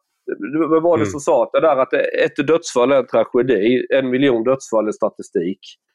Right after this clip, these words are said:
Speaker 2: Mm, ja, det var väl, det var säkert Mao eller någon. <laughs>
Speaker 1: Eller
Speaker 2: Jag vet inte.
Speaker 1: Stalin eller vad
Speaker 2: Eller
Speaker 1: det var.
Speaker 2: någon
Speaker 1: Men, men det,
Speaker 2: som
Speaker 1: det finns, det finns en lite,
Speaker 2: <laughs>
Speaker 1: men, men, men det var lite... Att, men, men, men det man, poängen här är att det, det är två helt olika grejer. Att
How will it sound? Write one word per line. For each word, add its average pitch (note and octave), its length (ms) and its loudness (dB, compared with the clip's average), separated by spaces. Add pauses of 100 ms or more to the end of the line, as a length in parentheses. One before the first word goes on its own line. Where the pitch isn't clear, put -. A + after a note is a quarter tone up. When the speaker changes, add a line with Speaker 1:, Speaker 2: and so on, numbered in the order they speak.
(100)
Speaker 2:
Mm, A#2+ 240 -2
ja, A#2 140 -2
det A2+ 100 -6
var A2+ 200 -2
väl, G#2+ 160 -4 (220)
det A#2+ 80 -6
var A#2 160 -2
säkert - 520 -8
Mao G#2+ 420 -2
eller F#2+ 140 -6
någon. G#2 120 -6 (120)
<laughs> - 0 -
Speaker 1:
Eller D3+ 160 -6
Speaker 2:
Jag C3 60 0
vet - 20 4
inte. C#3 60 2
Speaker 1:
Stalin A2 640 0
eller G#2+ 160 -4
vad A#2+ 100 0
Speaker 2:
Eller A#2+ 140 -2
Speaker 1:
det D#3 60 4
var. D3+ 60 6
Speaker 2:
någon D3 100 2
Speaker 1:
Men, E3 80 4 (140)
men - 0 -
det, F#3+ 60 -2
Speaker 2:
som - 40 -2
Speaker 1:
det F3 60 0
finns, G3 300 -2
det D#3 80 -2
finns F#3+ 200 -2
en F3 80 2
lite, D3 420 0 (140)
Speaker 2:
<laughs> - 220 -20
Speaker 1:
men, D3 100 0
men, D#3+ 240 2
men E3 100 0
det E3+ 60 0
var F#3 180 2
lite... E3+ 360 2 (480)
Att, C3+ 100 0 (120)
men, D3+ 140 0
men, D#3 160 2
men E3 160 0
det D#3 100 0
man, - 340 -2 (360)
poängen D#3+ 320 2
här D#3 240 0
är C#3 160 4
att A2+ 140 0 (320)
det, C#3 260 -2
det D#3+ 80 2
är D3 140 -2
två E3+ 180 4
helt D#3 320 2
olika D3 480 2
grejer. B2 640 0
Att - 120 -4